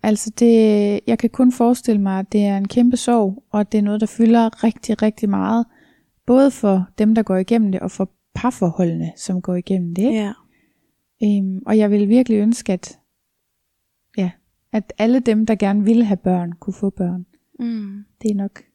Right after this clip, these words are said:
Speaker 1: det er nok der, jeg er efterladt.
Speaker 2: Du er sådan meget... Øhm, du er altid sådan meget realistisk og sød, øhm, men tænker du, at jeg kan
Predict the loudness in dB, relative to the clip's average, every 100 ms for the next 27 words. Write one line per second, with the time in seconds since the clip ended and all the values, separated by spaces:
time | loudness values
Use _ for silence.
0 | -4 -2 -2 -2 -2 -2 -2 -4 -6 -6
1 | -8 -6 -8 -12 _ -8 -2 0 -2 -6
2 | -6 -4 -4 -6 -8 -10 -12 -16 _ _
3 | _ _ _ _ _ -4 -2 -2 -4 -4
4 | -4 -4 -6 -8 -8 -8 -6 -8 -8 -14
5 | -10 -8 -6 -4 -6 -10 _ -10 -8 -8
6 | -8 -10 -14 -16 _ _ _ _ _ _
7 | _ -6 -4 -2 -4 -10 _ _ _ _
8 | _ _ -4 -4 -2 -4 -4 -4 -6 -6
9 | -8